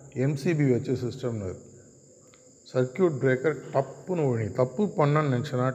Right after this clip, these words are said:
டங்குன்னு கட் ஆகும். உன்னால அது செய்ய முடியாது as a preceptor. நீங்க ஏதாவது ஒரு தப்பான எண்ணத்துடன் சிட்டிங் கொடுக்கணும், இல்ல தப்பான,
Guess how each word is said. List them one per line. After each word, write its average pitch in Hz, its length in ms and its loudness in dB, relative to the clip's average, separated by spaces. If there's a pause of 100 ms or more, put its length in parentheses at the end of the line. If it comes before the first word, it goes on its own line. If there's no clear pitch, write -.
(120)
டங்குன்னு 156 480 2
கட் 123 180 0
ஆகும். - 240 -2 (1300)
உன்னால 120 240 6
அது 127 120 8
செய்ய 123 240 2
முடியாது 113 460 -2 (120)
as 120 140 0
a 117 60 0
preceptor. 131 500 -2 (1300)
நீங்க 120 200 -2
ஏதாவது 147 280 6
ஒரு 135 380 4
தப்பான 147 440 2
எண்ணத்துடன் 143 580 0
சிட்டிங் 131 320 -2
கொடுக்கணும், 110 500 -2
இல்ல 113 180 0
தப்பான, 127 720 2